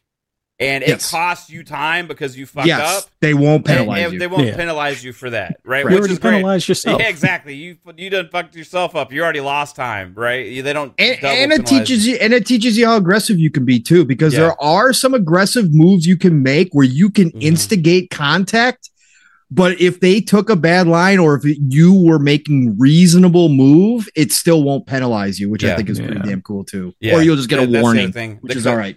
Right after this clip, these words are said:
Speaker 1: the
Speaker 2: Yeah.
Speaker 1: collisions,
Speaker 2: <laughs>
Speaker 1: it's like a, it'll tell you if it was avoidable or if, like, it, it, like,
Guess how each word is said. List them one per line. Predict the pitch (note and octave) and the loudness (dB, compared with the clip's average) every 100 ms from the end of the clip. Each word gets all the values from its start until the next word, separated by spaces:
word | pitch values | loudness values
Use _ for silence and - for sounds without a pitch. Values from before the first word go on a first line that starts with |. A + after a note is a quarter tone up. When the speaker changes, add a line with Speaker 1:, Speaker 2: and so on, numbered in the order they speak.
| A2 | -8
Speaker 1:
the | C3 | -8
Speaker 2:
Yeah. | |
Speaker 1:
collisions, | F#3 C3 A#2+ B2+ B2 B2 D3+ G#2+ | -6 -6 -4 -2 -2 -2 -6 -6
Speaker 2:
<laughs> | A2 | -12
Speaker 1:
it's | - | -8
like | A2 G#2 | -8 -8
a, | A2 F2+ | -10 -8
it'll | A2+ A#2+ | -6 -8
tell | - C3 | -6 -6
you | B2 A2+ A2+ | -6 -6 -8
if | G#2 A2 | -10 -10
it | |
was | G#2 G2 | -10 -10
avoidable | G2 A2 C#3 C3 B2 A#2+ | -14 -8 -6 -6 -8 -10
or | A2+ | -8
if, | G2+ | -10
like, | G2 F#2 F2+ | -8 -10 -8
it, | G2+ F2+ | -8 -8
it, | G2+ F2 | -8 -6
like, | F#2 E2 | -8 -8